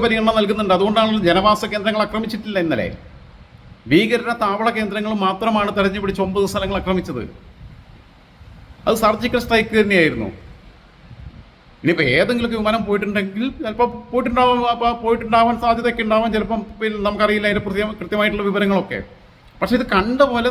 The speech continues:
നിരുത്തരവാദപരമായി ഈ ഒരു സമയത്ത് റിപ്പോർട്ട് ചെയ്യുന്ന, ഇങ്ങനെ വാർത്ത കൊടുക്കുന്നത്, അതൊക്കെ ഒരുമാതിരി ഈ മാവുമ്മയ്ക്ക് ഒന്ന് എറിഞ്ഞു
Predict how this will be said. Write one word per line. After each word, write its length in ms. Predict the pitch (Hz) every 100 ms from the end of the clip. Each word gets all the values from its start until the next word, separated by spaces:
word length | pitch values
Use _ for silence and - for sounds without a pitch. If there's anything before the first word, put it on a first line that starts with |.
| 233
നിരുത്തരവാദപരമായി 1040 | 233 247 269 240 226 208 202 185 175 220 233 - - - - 196
ഈ 40 | 254
ഒരു 80 | 269 247
സമയത്ത് 440 | 202 190 180 - 202 214 202
റിപ്പോർട്ട് 340 | 202 226 226 196
ചെയ്യുന്ന, 260 | 196 190 196
ഇങ്ങനെ 200 | 196 202 190 190
വാർത്ത 220 | 185 202
കൊടുക്കുന്നത്, 420 | 190 175 175 147 107 - - - - - 226
അതൊക്കെ 300 | 269 269 240 214
ഒരുമാതിരി 560 | 214 208 202 196 196 156 139 - - - - 160
ഈ 20 | 160 160 151 147 - - - - - - 123
മാവുമ്മയ്ക്ക് 480 | 117 127 147 214 294
ഒന്ന് 140 | 302 311
എറിഞ്ഞു 240 | 220 240